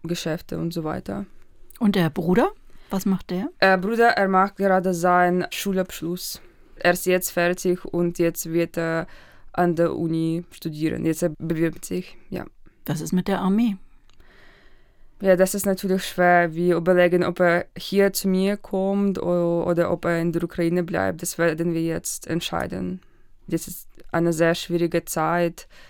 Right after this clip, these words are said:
Speaker 1: ja, wo wir müssen so viele Entscheidungen treffen. Und ich fahre dann nächste Woche in der Ukraine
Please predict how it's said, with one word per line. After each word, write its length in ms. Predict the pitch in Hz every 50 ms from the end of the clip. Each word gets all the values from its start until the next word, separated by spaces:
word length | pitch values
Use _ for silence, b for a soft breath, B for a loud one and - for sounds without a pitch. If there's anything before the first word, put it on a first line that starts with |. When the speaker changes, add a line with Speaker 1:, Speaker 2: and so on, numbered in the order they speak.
| b b b b b b b b b b
Speaker 1:
ja, 220 | 170 175 170 156
wo 160 | 160 170 165
wir 80 | 165 175
müssen 400 | 175 170 165 - - 175 175 170
so 100 | 156 165
viele 220 | 160 - 180 175 175
Entscheidungen 580 | 175 170 - - 165 165 170 170 165 170 165 175
treffen. 560 | - 165 165 175 - - 180 175 170 175 -
Und 280 | - 175 170 160 - -
ich 120 | 170 -
fahre 240 | - 175 165 170 160
dann 160 | 170 170 170
nächste 400 | 170 170 170 - - - 180 160
Woche 280 | 165 170 175 - 185 175
in 120 | 175 170
der 120 | 165 170
Ukraine 920 | 165 165 - - 175 170 165 165 175 180 185 185 185 185 185 185 196 202